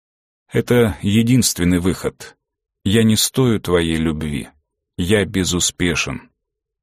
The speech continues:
Мне действительно жаль, но это единственный выход для меня». Взлёты и падения Джесси Ливермора поражают воображение. В четырнадцать лет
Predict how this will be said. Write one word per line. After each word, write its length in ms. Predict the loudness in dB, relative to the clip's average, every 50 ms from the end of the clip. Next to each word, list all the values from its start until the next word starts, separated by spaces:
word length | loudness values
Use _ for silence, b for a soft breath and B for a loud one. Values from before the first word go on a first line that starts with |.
| _ _ _ _ _ 0
Мне 320 | 2 2 2 2 0 0
действительно 840 | 0 -2 -2 0 -2 -2 -2 -4 -4 -2 -2 0 0 0 0 0
жаль, 320 | 0 2 2 2 2 0 -4 B B B B B B B B B B _
но 160 | 0 0 2
это 400 | 0 2 2 2 2 2 0 -6 -14 _ _ _ -4
единственный 800 | -2 0 2 2 2 2 2 0 0 -2 -2 -2 0 0 0 0
выход 440 | -2 -4 -4 -4 -8 -8 -8 -8 -6
для 220 | -4 -2 0 2 2
меня». 360 | 2 2 0 -2 -4 -6 -10 -16 _ _ _ _ _ _ _ _ _ _ _ _ _ _ _ _ _ _ _ _ _ _
Взлёты 500 | -2 0 2 2 4 4 4 4 4 2
и 40 | 2
падения 540 | 4 2 2 2 2 2 2 4 4 2 2
Джесси 420 | 2 2 2 2 2 2 2 2
Ливермора 640 | 2 2 2 2 2 4 4 4 4 4 2 2 0 -4 -10 _ _ _ _
поражают 600 | 0 2 2 2 2 2 2 2 2 2 0 -2
воображение. 800 | -2 -2 0 0 0 -2 -2 -2 -2 -4 -4 -6 -8 -10 -12 -16 _ _ _ _ _ _ _
В 100 | _ -6
четырнадцать 600 | -2 0 0 2 4 4 4 4 2 2 0 0 2
лет 260 | 2 2 2 0 B